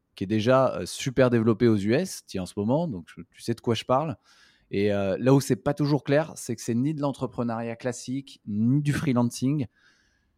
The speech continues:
C'est vraiment monter un business avec pour objectif de rester seul, du moins ce que j'en ai compris. Et, euh, en tout cas, ne pas recruter, être rentable dès le début, avoir la possibilité de rester très libre,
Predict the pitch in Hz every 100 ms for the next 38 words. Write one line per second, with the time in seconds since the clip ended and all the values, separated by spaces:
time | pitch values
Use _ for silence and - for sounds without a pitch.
0 | _ - 117 165 160 147 165 151 139 131
1 | 151 151 127 117 - 120 117 120 - 151
2 | 123 113 113 117 - 107 - 120 165 -
3 | - - - 98 107 107 - 101 92 101
4 | 101 107 - 127 180 _ - _ _ _
5 | - 113 113 110 107 104 104 101 104 101
6 | 101 101 - 113 170 139 101 143 131 -
7 | 120 - 120 139 170 - 107 - 82 -
8 | 98 131 135 - 135 117 101 127 123 123
9 | 113 123 143 147 - 98 110 110 131 -
10 | 127 120 117 117 101 101 - 104 95 -
11 | - 143 139 143 160 156